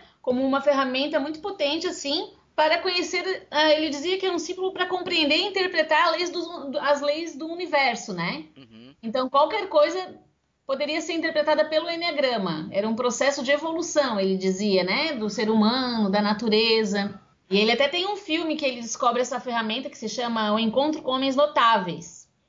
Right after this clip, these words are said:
Speaker 1: E quando ele trouxe essa ferramenta pra cá, aí o Oscar Ichaço começou a relacioná-la e fazer essa protoanálise com os seres humanos no sentido de trazer a psicologia, né, que a gente já tem toda analisada,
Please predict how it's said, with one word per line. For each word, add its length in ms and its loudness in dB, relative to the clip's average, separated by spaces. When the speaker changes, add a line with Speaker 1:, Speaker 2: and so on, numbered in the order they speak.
Speaker 1:
E 100 -10
quando 220 0
ele 220 -12
trouxe 440 0
essa 160 -6
ferramenta 560 0
pra 160 0
cá, 460 0
aí 400 2
o 200 -6
Oscar 420 2
Ichaço 680 -2
começou 420 0
a 80 2
relacioná-la 800 0
e 60 -8
fazer 200 -2
essa 200 -2
protoanálise 800 0
com 140 -8
os 100 -6
seres 300 -4
humanos 480 0
no 100 -4
sentido 500 2
de 100 -2
trazer 320 4
a 80 4
psicologia, 960 0
né, 200 -4
que 80 -6
a 20 -6
gente 220 -4
já 120 0
tem 220 -4
toda 320 0
analisada, 1040 2